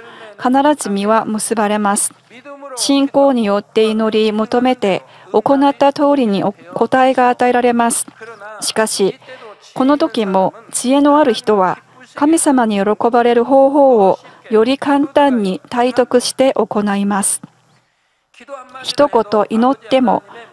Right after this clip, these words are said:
父なる神の、神様の心にぴったりかなうように、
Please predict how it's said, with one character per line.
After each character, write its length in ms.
父 200
な 120
る 100
神 300
の、 140
神 220
様 200
の 120
心 380
に 140
ぴ 120
っ 40
た 120
り 100
か 180
な 140
う 120
よ 160
う 40
に、 200